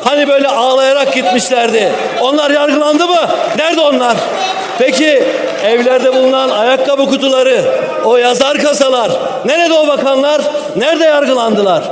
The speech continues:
Biz yargılanmak isteriz ama bağımsız mahkemelerde. Öyle yeni mahkeme kurmayacaksınız.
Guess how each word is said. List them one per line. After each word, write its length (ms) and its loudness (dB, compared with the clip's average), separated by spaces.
Biz 320 0
yargılanmak 540 0
isteriz 580 0
ama 300 -2
bağımsız 500 0
mahkemelerde. 960 0
Öyle 420 2
yeni 200 2
mahkeme 420 0
kurmayacaksınız. 1040 0